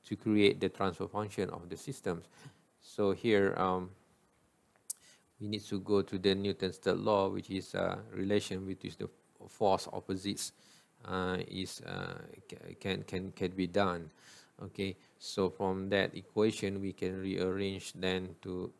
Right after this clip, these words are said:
to, to final, uh, draw the, the, the, the, the, the, the, the transfer function of the system itself. So this, this whole flow, uh, is the, the, the overall flow of the, uh,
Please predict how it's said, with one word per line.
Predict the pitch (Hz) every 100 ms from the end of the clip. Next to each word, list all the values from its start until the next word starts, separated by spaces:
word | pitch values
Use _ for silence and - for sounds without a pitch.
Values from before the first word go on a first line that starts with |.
| _ -
to, | 92 -
to | - -
final, | 98 98 95 92 90 - _ _ _ 87
uh, | 87 90 90
draw | 101 98 92 90
the, | 90 87 90 - _ _ _ -
the, | 90 87 87 87
the, | 90 90 90
the, | 92 -
the, | - - - -
the, | 50 50 -
the, | - 50 - 50
the | 50 50 - - - 52 52 - -
transfer | - 98 - 95
function | 107 107 104 95 90
of | 90 85
the | 87
system | - - - 87 82
itself. | - - 90 80 - - - _ _
So | - - 92 90 87 - - -
this, | 98 110 - - -
this | 113 92
whole | - 107 101
flow, | - 120 104 95 92 - - _ -
uh, | 101 98 95
is | 95 98 -
the, | - 92 92
the, | 90 87
the | - -
overall | 104 101 101 98 -
flow | 104 98 95
of | - 92 92
the, | 92 90
uh, | 90